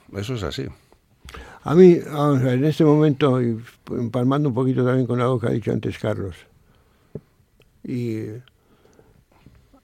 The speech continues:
Speaker 2: a, a mí me parece muy importante que, qué va a hacer la sociedad civil.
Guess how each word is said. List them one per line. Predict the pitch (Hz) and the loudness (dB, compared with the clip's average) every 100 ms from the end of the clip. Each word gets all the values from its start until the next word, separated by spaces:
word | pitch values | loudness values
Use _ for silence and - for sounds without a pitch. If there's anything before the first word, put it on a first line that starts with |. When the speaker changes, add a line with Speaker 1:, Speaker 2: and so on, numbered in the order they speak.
| _ _ _ - | _ _ _ -18
Speaker 2:
a, | 196 220 - 165 | -16 -14 -8 4
a | |
mí | 180 | 8
me | 185 | 8
parece | 185 175 | 8 8
muy | 180 180 | 10 10
importante | 143 160 147 165 156 | 8 4 4 4 2
que, | - 143 - | 0 -4 2
qué | 170 | 6
va | 156 | 6
a | |
hacer | - 147 | 4 2
la | 123 | 2
sociedad | 120 123 120 | 0 0 0
civil. | 107 90 82 | -2 -6 -8